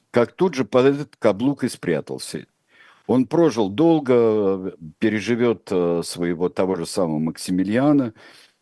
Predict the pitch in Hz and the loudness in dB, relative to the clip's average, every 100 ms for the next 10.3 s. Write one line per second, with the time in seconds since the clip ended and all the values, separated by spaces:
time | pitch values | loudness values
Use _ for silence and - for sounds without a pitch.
0 | _ 110 170 165 131 156 127 - 151 139 | _ -2 2 2 2 0 0 -2 -4 -4
1 | - 107 95 127 131 110 87 92 - - | -2 0 0 0 0 0 -2 -6 -10 -6
2 | 80 80 80 104 117 - 101 98 80 80 | -4 -2 -4 -4 -6 -4 -4 -4 -2 -4
3 | 62 - _ _ _ _ _ _ - - | -6 -12 _ _ _ _ _ _ -12 -4
4 | 92 107 117 113 104 - 82 78 69 95 | -2 2 2 2 0 -2 -4 -4 -2 2
5 | 95 - 90 87 76 - - 92 69 53 | 2 0 -2 -2 -4 -10 -6 -4 -4 -10
6 | _ _ _ _ _ - - _ _ - | _ _ _ _ _ -20 -20 _ _ -4
7 | 113 127 127 120 - 110 - 143 156 147 | 0 4 4 2 -2 -4 0 2 4 2
8 | - 135 135 123 113 104 113 101 - 101 | -2 -2 -2 -4 -4 -2 0 0 -2 -2
9 | 95 101 - 139 - 98 113 104 92 92 | -2 -2 -4 -8 -6 -4 -2 -2 0 0
10 | 95 95 | 0 -2